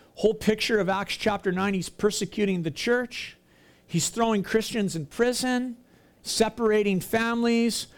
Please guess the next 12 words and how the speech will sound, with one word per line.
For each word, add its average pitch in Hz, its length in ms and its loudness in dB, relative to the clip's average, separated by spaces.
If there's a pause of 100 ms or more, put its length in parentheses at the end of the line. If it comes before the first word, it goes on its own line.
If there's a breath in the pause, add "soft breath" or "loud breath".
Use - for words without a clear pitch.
(200 loud breath)
overseeing 214 920 2 (640 soft breath)
killings 226 720 4
and 135 220 -4 (340 soft breath)
imprisonments 220 840 2
of 165 140 0
those 208 260 0
who 190 260 4 (140)
profess 214 460 0
the 220 100 -2
name 196 260 2
of 170 140 -2
Jesus. 233 800 0